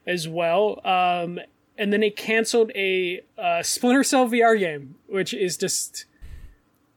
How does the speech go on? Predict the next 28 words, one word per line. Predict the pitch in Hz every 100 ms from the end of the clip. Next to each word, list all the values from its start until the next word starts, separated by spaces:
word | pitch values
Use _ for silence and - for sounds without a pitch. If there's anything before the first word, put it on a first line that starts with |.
| _ _ -
there's | 220 240 214
still, | 285 302
I | 269
guess, | 262 -
a |
Splinter | 214 226 226
Cell | 214 208
game | 202 196
being | 185 185
worked | 170 185 208
on, | 180
like, | 170
a | -
proper | 175 170 190
one, | 180 180
but | 160 175 175
a | 175
Splinter | 170 - 196
Cell | 185 196
V | 170 180
R | 180
game | 175 180 180
was | 170 151
apparently | 175 175 170
in | 170
development | 170 165 165 170 170
and | 160 156
canceled, | 180 180 190 190